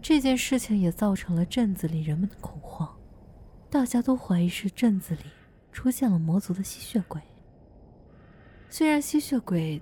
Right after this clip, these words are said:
在上一次战争中受到了重创，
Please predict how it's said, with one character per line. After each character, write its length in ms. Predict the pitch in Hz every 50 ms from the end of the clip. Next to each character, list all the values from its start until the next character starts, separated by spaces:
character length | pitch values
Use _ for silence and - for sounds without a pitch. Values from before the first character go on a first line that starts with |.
| -
在 180 | - - - 226
上 320 | 214 - - 269 240 202
一 40 | 180 175
次 180 | - - 208
战 240 | 196 - 220 208 180
争 240 | - - 196 196 202
中 160 | 208 214 214
受 220 | 214 - - 208
到 140 | - 180 170
了 60 | 165
重 220 | 175 - 208 180 175
创， 220 | - - - 220